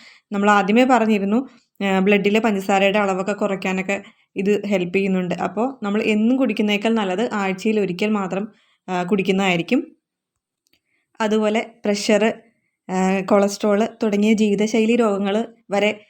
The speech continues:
നന്നായിട്ട് നിയന്ത്രിച്ച് നിർത്താനായിട്ട് ഈ നീല ചായ കൊണ്ട് കഴിയും. മാനസിക സമ്മർദ്ദം, ആ, കടുത്ത വിഷാദം അങ്ങനെയുള്ള കാര്യങ്ങളൊക്കെ, ആ, നിയന്ത്രിച്ച് നിർത്താനും നമുക്ക് ഈ ഒരു നീല ചായ പതിവ് ശീലമാക്കുന്നത് നല്ലതാണ് ട്ടോ.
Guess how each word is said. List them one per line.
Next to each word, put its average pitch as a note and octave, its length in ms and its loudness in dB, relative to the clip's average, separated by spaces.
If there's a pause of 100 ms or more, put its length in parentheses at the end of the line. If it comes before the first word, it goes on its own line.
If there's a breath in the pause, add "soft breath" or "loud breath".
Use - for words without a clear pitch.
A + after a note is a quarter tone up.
(240 loud breath)
നന്നായിട്ട് G3+ 400 4
നിയന്ത്രിച്ച് G3 420 0
നിർത്താനായിട്ട് F#3+ 760 -2
ഈ G#3 140 -2
നീല G3 300 0
ചായ F#3+ 300 -2
കൊണ്ട് F#3 240 -2
കഴിയും. E3 320 -4 (1300)
മാനസിക A#3+ 480 2
സമ്മർദ്ദം, B3 500 0 (420)
ആ, F#3+ 160 -2 (140)
കടുത്ത G#3 260 0
വിഷാദം A3+ 640 0
അങ്ങനെയുള്ള G#3+ 440 0
കാര്യങ്ങളൊക്കെ, G3+ 600 -2 (380 soft breath)
ആ, F#3+ 200 0
നിയന്ത്രിച്ച് G#3 480 0
നിർത്താനും G3+ 600 -2 (220 loud breath)
നമുക്ക് G3+ 240 -4
ഈ G#3+ 300 0
ഒരു G#3+ 140 2
നീല G3+ 280 2
ചായ G3+ 400 0
പതിവ് G3 240 0
ശീലമാക്കുന്നത് G3 720 -2
നല്ലതാണ് F#3 600 -2
ട്ടോ. F3 180 -6